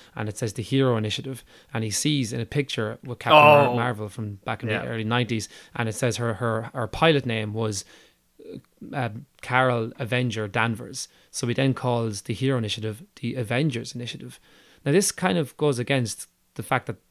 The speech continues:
Speaker 1: Captain America, the first one, was called Captain America, the First Avenger, because he was
Speaker 2: Yeah.
Speaker 1: the first
Speaker 2: Yeah.
Speaker 1: Avenger. It kind of just
Speaker 2: But
Speaker 1: ignores
Speaker 2: see, you
Speaker 1: that.
Speaker 2: and I are very protective of Cap to begin with. So that was never gonna
Speaker 1: Oh, goddamn right we
Speaker 2: th-,
Speaker 1: are.
Speaker 2: that was never gonna, that was never gonna, I, I, again,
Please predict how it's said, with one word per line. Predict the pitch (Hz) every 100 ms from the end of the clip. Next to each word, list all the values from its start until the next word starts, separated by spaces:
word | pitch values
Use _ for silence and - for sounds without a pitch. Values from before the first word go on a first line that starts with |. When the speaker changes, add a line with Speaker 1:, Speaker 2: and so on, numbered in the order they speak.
| _ _
Speaker 1:
Captain | - 131 -
America, | 113 135 135 107
the |
first | 104 139 -
one, | 110
was | 104
called | - 113 107 98
Captain | - 120 -
America, | 113 117 117 123 123 - _
the | 123
First | - 127 113 -
Avenger, | - 113 117 113 143 - _ _ _ _ _
because | 127 117 -
he | 117
was | 107
Speaker 2:
Yeah. | 139 143 -
Speaker 1:
the | 120
first | - 107 104
Speaker 2:
Yeah. |
Speaker 1:
Avenger. | 104 110 110 127 - _ _ _
It | 143 -
kind | 160
of | 147 113 _ _ _ _ -
just | 143
Speaker 2:
But |
Speaker 1:
ignores | 127 143 139
Speaker 2:
see, | 139
you |
Speaker 1:
that. | 165
Speaker 2:
and | 147
I |
are |
very | 120 117
protective | 110 113 107 101
of | 95
Cap | - 98 -
to | -
begin | 107 117 110
with. | 92 -
So | - 135
that |
was | 131 110
never | 120 123
gonna | 110 104 101 95 - - - -
Speaker 1:
Oh, | 104
goddamn | 123 104 113
right | 117 123
we |
Speaker 2:
th-, | 151
Speaker 1:
are. |
Speaker 2:
that | 135 139
was | 131
never | 151 147
gonna, | 139 123 113
that |
was | 135 127
never | 143
gonna, | 139 131 -
I, | 190 - _ -
I, | - -
again, | 160 - 185 208 170